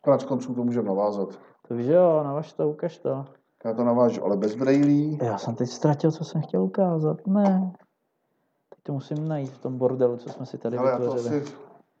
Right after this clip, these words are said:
Speaker 1: navážu to?
Speaker 2: No, budeš to muset navázat.
Speaker 1: To, co to je za vlasec nějaký pevnej?
Speaker 2: No, to je super vlasec.
Speaker 1: Super vlasec.
Speaker 2: Normál-, normální pevnej vlasec, tomu bys nevěřil.
Speaker 1: A odkud jsem ho vzal?
Speaker 2: Od oni.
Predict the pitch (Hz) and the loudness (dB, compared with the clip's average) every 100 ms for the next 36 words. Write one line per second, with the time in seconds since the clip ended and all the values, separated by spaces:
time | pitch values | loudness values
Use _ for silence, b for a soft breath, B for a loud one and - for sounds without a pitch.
0 | - 104 131 165 175 185 185 - - - | -10 -4 -2 -2 -4 -6 -8 -12 -16 -8
1 | 123 113 117 113 123 139 185 156 123 120 | -4 0 -2 -4 -10 -8 -6 -4 -6 -6
2 | 113 113 117 98 - 95 87 - - 123 | -8 -6 -6 -6 -2 -2 0 -4 -4 -6
3 | 110 95 98 101 113 117 110 - - 104 | -6 -6 -6 -6 -6 -4 -6 -10 -10 -8
4 | 101 113 101 104 - _ _ _ _ - | -4 0 0 -2 -10 _ _ _ _ -10
5 | 131 135 151 147 - - - - - _ | 0 2 4 2 0 -6 -10 -20 -20 _
6 | _ _ _ - - _ - _ - - | _ _ _ -20 -20 _ -20 _ -20 -18
7 | - - - - - - - - - 139 | -16 -12 -10 -10 -14 -18 -18 -16 -8 4
8 | 135 151 165 170 175 180 165 190 196 196 | 6 8 10 10 8 6 6 8 8 6
9 | 190 190 185 180 165 156 127 - - 147 | 6 6 6 6 4 2 -6 -6 -8 -4
10 | 156 143 143 139 139 131 113 117 - _ | 0 -2 -2 0 0 2 0 -4 -16 _
11 | - 113 117 117 151 151 139 127 123 - | -6 -4 -2 0 0 2 2 8 8 8
12 | - - - _ - 123 143 180 208 190 | 2 -6 -16 _ -4 0 4 4 6 2